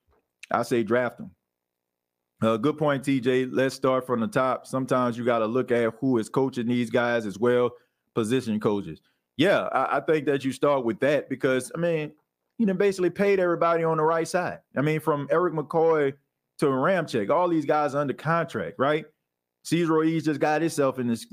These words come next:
extension. You extended Ryan Ramczyk last year. You extended Erik McCoy last year. So, no, you extended, uh, Ryan Ramczyk the year before, Erik McCoy last year, R-, Ry-, um, Cesar Ruiz this year.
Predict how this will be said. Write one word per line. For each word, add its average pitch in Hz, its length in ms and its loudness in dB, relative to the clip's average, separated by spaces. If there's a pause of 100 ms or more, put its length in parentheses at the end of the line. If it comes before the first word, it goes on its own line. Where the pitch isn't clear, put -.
(260)
extension. 117 600 -2
You 127 100 2
extended 151 680 -2
Ryan 143 360 0
Ramczyk 147 440 -2
last 139 380 0
year. 117 180 2
You 120 160 0
extended 143 480 -2
Erik 143 240 0
McCoy 151 420 0
last 110 320 0
year. 90 240 -2 (280)
So, 147 460 0 (1200)
no, 165 200 2
you 170 160 0
extended, 156 600 -2 (220)
uh, 120 320 0 (180)
Ryan 147 240 0
Ramczyk 151 360 -2
the 120 100 0
year 147 180 0
before, 117 560 0 (320)
Erik 151 240 2
McCoy 156 500 2
last 120 320 0
year, 117 280 0 (180)
R-, - 160 -8
Ry-, 135 320 0
um, 120 460 -2 (120)
Cesar 165 320 0
Ruiz 147 560 -2
this 117 320 0
year. 92 240 -6